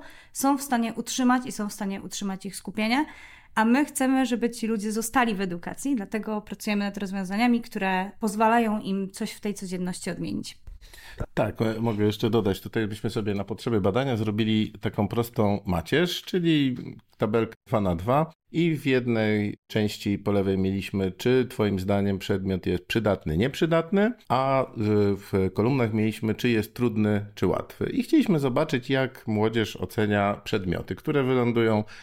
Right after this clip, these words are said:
Speaker 2: w sektorze trudne, ale przydatne, łatwe i przydatne, czy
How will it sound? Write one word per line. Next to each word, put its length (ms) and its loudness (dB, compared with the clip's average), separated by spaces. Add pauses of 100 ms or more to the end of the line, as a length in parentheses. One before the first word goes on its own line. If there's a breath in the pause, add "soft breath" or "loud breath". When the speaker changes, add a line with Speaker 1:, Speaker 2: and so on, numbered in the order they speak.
(140 loud breath)
Speaker 2:
w 80 -18
sektorze 800 2
trudne, 400 2
ale 200 0
przydatne, 800 0 (340 loud breath)
łatwe 380 0
i 60 2
przydatne, 600 0
czy 140 -8